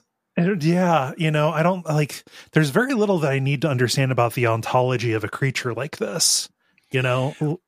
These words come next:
like, I don't necessarily care where it comes from, whether it's just something we dug up or whether it landed on a meteor or something like that.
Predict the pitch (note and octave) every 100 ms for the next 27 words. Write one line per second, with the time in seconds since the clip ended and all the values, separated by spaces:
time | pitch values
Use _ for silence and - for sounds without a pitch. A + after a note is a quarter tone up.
0 | _ _ _ C#3+ C3+ B2+ C3 C3 C#3 E3
1 | C#3+ D3 D3 - C3+ B2 G3 F#3 E3+ -
2 | D#3+ F3+ C#3 D3 E3 D3+ - F3 - F#3+
3 | G#3 G3+ - - - - C#3 C3 B2 C3+
4 | C3 B2+ - B2+ C3+ B2 A#2 A#2+ A2+ A#2
5 | A#2 - A2+ A2 A2+ A2+ G#2+ A2+ A#2+ A#2+
6 | A#2 G#2+ G#2 G#2 C3+ C3+ C3+ D3 E3+ D#3
7 | - D3+ D3+